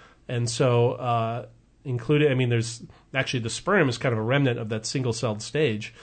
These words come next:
But the cilia get used for other things. They get used to, um, sweep mucus up from your lungs. That's what moves the mucus around. Uh, they get used in developmental biology, and then they get used as sensory hairs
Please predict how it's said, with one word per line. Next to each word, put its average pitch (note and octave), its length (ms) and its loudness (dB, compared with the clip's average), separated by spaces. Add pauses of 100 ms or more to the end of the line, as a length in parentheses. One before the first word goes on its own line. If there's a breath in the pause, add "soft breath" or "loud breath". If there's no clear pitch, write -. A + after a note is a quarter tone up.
(380 soft breath)
But D#3 240 4
the C#3 60 -2
cilia D3+ 380 2
get C3 160 2
used C3 220 0
for - 120 -10
other C3+ 200 0
things. C3+ 400 2
They B2 100 -2
get A#2+ 200 -4
used C3 360 -2
to, B2 240 -2
um, G#2+ 220 -2 (260 loud breath)
sweep E3 420 -2
mucus D3+ 460 2
up - 160 -2
from D3+ 160 0
your A2+ 100 -2
lungs. F3+ 480 -4 (280 soft breath)
That's A2+ 140 -12
what A#2+ 100 -6
moves C3+ 260 -4
the B2+ 60 -4
mucus D#3+ 400 -2
around. E3 340 0 (340 soft breath)
Uh, B2+ 140 2
they B2 140 0
get C3 140 -2
used D3 260 0
in A#2+ 80 -2
developmental C#3 420 2
biology, D3 560 0
and B2+ 100 -4
then D3 100 0
they F3+ 100 2
get D3 100 0
used D3 280 0
as A2 100 -4
sensory B2 640 0
hairs A2 640 -2